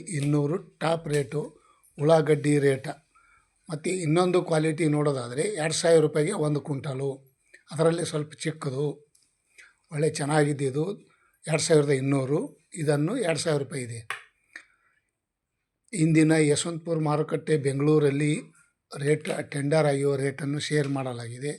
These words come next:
ತಾವೆಲ್ಲರೂ ಈ ಇಡುವೆ ಪೂರ್ತಿ ನೋಡಿ. ಬಿಜಾಪುರದಲ್ಲಿ ನೋಡೋಣ ಬನ್ನಿ. ಎಂಟುನೂರ ಐವತ್ತು ರೂಪಾಯಿಗೆ ಒಂದು ಕ್ವಿಂಟಲು. ನೀವು ನೋಡ್ತಾ ಇರುವಂಥ ಈರುಳ್ಳಿಗೆ ಟಾಪ್ ರೇಟ್ ನೋಡೋದಾದರೆ, ಒಂದು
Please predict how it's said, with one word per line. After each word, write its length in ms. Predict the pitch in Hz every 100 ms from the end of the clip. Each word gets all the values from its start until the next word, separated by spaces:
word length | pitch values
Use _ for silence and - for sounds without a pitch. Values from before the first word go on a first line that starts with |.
| - _ _ _ _ _ _ _ 151
ತಾವೆಲ್ಲರೂ 520 | 156 156 151 151 160 147
ಈ 40 | 147 139
ಇಡುವೆ 260 | 143 165 165
ಪೂರ್ತಿ 300 | 151 143 - 160 139
ನೋಡಿ. 240 | 123 156 - _ _ _ -
ಬಿಜಾಪುರದಲ್ಲಿ 800 | 135 135 170 165 160 156 151 147
ನೋಡೋಣ 280 | 143 147 143
ಬನ್ನಿ. 340 | 127 123 123 147 - _ _ _ _ - - - - - 143
ಎಂಟುನೂರ 400 | 165 160 175 180 160
ಐವತ್ತು 240 | 156 156 151
ರೂಪಾಯಿಗೆ 300 | 151 151 151 135
ಒಂದು 160 | 156 160
ಕ್ವಿಂಟಲು. 400 | 156 131 127 131 175 247 _ _ _ _ _ _ -
ನೀವು 160 | 147 160
ನೋಡ್ತಾ 300 | 156 156 160
ಇರುವಂಥ 320 | 151 147 143 147 135
ಈರುಳ್ಳಿಗೆ 460 | 131 131 117 139 233 - _ _ _ _ _ _ _ - _ _ _ _ _ _ _ _ _ _ _ _ -
ಟಾಪ್ 260 | 147 170 165
ರೇಟ್ 200 | 165 165
ನೋಡೋದಾದರೆ, 600 | 160 160 156 143 127 143 156 - - _ - - - 156
ಒಂದು 160 | 160